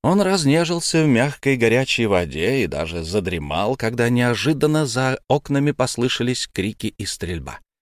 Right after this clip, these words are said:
Чувство личной опасности у него срабатывало всегда безотказно. Расплескивая воду и оскальзываясь на плиточном полу, он схватил банный халат, забыв на полочке вставную челюсть,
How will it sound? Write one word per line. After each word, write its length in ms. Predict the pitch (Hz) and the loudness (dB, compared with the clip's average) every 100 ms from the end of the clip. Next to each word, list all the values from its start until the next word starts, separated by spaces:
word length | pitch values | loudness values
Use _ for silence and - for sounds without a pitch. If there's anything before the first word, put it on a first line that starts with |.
| _ | _
Чувство 380 | - 135 - 127 | 0 0 2 2
личной 340 | 127 - 127 | 2 2 0
опасности 640 | 120 120 127 127 131 - 123 | 2 0 0 -2 -4 -2 0
у 80 | 120 | 2
него 220 | 113 117 | 4 2
срабатывало 640 | - 104 113 117 113 113 - _ | 2 0 0 2 2 2 -2 _
всегда 460 | - 107 101 98 104 | -4 -2 0 0 0
безотказно. 680 | 101 104 - 92 69 71 - - - - - | 0 -2 -2 -6 -6 -10 -14 -16 -18 -12 -2
Расплескивая 760 | 107 - - 98 101 101 101 | -2 0 0 0 0 2 2
воду 360 | 95 113 117 120 _ _ _ - | 4 4 4 0 _ _ _ -4
и 40 | |
оскальзываясь 920 | 107 117 - 135 131 113 120 120 113 - | -2 0 -2 0 0 0 2 2 2 0
на 200 | 110 113 | 0 0
плиточном 680 | - 113 127 110 - 110 101 | -2 -2 0 0 0 -2 -2
полу, 400 | - 98 120 135 | -2 0 2 2
он 200 | 127 120 | 2 2
схватил 540 | - - 113 - 135 127 | -2 -2 0 0 0 2
банный 380 | 104 120 113 | 2 2 2
халат, 400 | 107 104 98 123 - | 0 -2 0 -2 -2
забыв 500 | 110 120 110 135 - | -2 0 0 0 -2
на 200 | 104 127 | 0 0
полочке 560 | 120 127 120 - - 127 | 4 4 4 0 0 0
вставную 600 | - - 113 117 117 117 | 0 0 2 4 4 2
челюсть, 560 | - 131 139 156 - | 0 0 2 0 -4